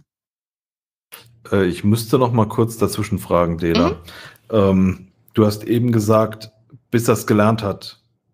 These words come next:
Speaker 2: Mhm.
Speaker 1: Äh, was gelernt?
Speaker 2: Ja, eben, das ist die Frage. Aber er muss ja irgendwas lernen, sonst würde er das Horn nicht kriegen.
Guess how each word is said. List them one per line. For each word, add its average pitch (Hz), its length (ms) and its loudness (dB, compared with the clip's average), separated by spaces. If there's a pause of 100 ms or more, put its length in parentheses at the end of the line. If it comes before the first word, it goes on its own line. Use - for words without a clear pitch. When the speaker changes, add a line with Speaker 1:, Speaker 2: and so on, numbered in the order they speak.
(160)
Speaker 2:
Mhm. 202 260 2 (120)
Speaker 1:
Äh, 101 300 -2
was 120 180 -6
gelernt? 85 420 -8 (440)
Speaker 2:
Ja, 247 220 -2
eben, 196 160 -4 (100)
das 226 140 -2
ist - 100 -16
die 269 60 -6
Frage. 233 320 -2
Aber 202 160 0
er 214 160 2
muss 226 340 -2
ja 285 160 2
irgendwas 285 340 -4
lernen, 277 200 -2
sonst 269 200 -12
würde 247 160 -6
er 226 140 0
das 240 180 -10
Horn 240 200 -8
nicht 185 220 -12
kriegen. 175 300 -14